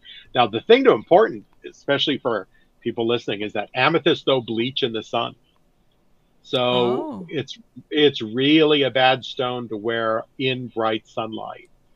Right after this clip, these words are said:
Speaker 1: When we look at old amethyst pieces, like, um,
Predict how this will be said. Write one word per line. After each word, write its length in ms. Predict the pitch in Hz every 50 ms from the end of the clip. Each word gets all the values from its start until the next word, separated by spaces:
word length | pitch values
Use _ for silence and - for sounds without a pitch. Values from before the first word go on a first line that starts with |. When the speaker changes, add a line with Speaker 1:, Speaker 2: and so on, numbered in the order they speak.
| _ _ _ _ _
Speaker 1:
When 180 | - 156 147 143
we 140 | 170 220 226
look 240 | 208 220 208 214 180
at 100 | 156 - -
old 320 | 156 151 156 165 175 170
amethyst 560 | - - 160 170 175 175 165 160 135 - - -
pieces, 460 | 131 123 107 - - 131 110 - -
like, 480 | 139 127 120 117 117 117 117 117 - - - - - -
um, 340 | - - - - 57 -